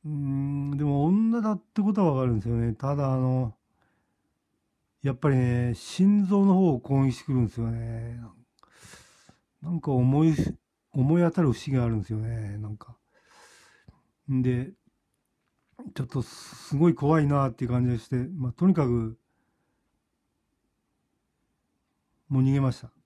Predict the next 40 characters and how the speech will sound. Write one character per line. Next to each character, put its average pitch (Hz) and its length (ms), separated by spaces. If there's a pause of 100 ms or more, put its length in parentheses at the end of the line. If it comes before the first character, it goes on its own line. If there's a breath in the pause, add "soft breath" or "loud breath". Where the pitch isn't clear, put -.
(260)
あ、 131 300 (560 soft breath)
そ - 80
れ 214 60
は 196 40
も 151 100
う 117 60
五 131 200
分 240 340
以 247 40
内 220 200
に、 120 880 (1600)
な 170 140
ん 165 200 (200)
と 196 120
か 135 380 (1120)
逃 127 220
げ 143 160
出 147 140
し - 140
ま 143 140
し - 80
た 120 100
か 113 120
ね。 123 180 (2500)
ん-、 160 40 (240)
ま 196 100
あ、 175 60
い 135 100
わ 151 140
ゆ 165 60
る 131 100
目 147 240
覚 135 180
ま 143 120
す 139 120
ん 117 80
で 98 60
す - 80
け 117 100
ど 110 380